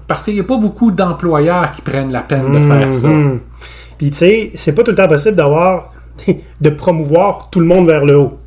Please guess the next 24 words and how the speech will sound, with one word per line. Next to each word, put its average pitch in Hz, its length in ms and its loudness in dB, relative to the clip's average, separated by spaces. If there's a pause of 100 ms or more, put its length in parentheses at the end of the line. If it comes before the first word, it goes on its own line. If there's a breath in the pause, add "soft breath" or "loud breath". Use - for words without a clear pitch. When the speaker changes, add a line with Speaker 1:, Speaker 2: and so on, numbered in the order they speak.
Speaker 2:
Hein, 127 120 -12
on 139 60 -4
aurait 135 220 0
juste 151 240 2
des, 143 160 2
des 139 140 0
dirigeants 143 480 0
et - 20 -8
tout 143 80 -10
ça. 247 240 0 (480 loud breath)
Mais 151 180 2
il 131 240 -2
est 131 40 -8
possible 185 340 -4
d'avoir 156 340 0
des, 139 240 -4
des, 123 280 -8
des 117 120 -8
promotions 156 600 -4 (320)
latérales. 139 560 -8 (320)
Speaker 1:
Oui. 247 300 -6 (100)
Speaker 2:
Horizontales, 127 640 -4
hein ? 226 120 -6
Speaker 1:
T'sais, 185 120 -14